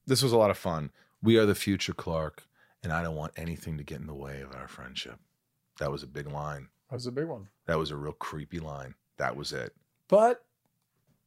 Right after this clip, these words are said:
Speaker 2: so you made it, I mean, you, you made
Speaker 1: You
Speaker 2: it
Speaker 1: sell
Speaker 2: work.
Speaker 1: it. You gotta
Speaker 2: You,
Speaker 1: sell
Speaker 2: you,
Speaker 1: it.
Speaker 2: like
Speaker 1: You just gotta sell it and trust the people around you.
Speaker 2: Well, and if you can't sell it, it's my job to make it seem like you did.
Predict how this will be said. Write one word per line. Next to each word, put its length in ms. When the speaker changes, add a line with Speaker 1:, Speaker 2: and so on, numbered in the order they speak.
Speaker 2:
so 160
you 120
made 180
it, 100
I 40
mean, 220
you, 240
you 120
made 120
Speaker 1:
You 40
Speaker 2:
it 80
Speaker 1:
sell 260
Speaker 2:
work. 100
Speaker 1:
it. 80
You 60
gotta 220
Speaker 2:
You, 60
Speaker 1:
sell 220
Speaker 2:
you, 80
Speaker 1:
it. 40
Speaker 2:
like 560
Speaker 1:
You 120
just 240
gotta 240
sell 360
it 120
and 100
trust 380
the 80
people 380
around 400
you. 120
Speaker 2:
Well, 320
and 180
if 160
you 120
can't 320
sell 260
it, 140
it's 160
my 200
job 400
to 80
make 220
it 100
seem 280
like 200
you 60
did. 180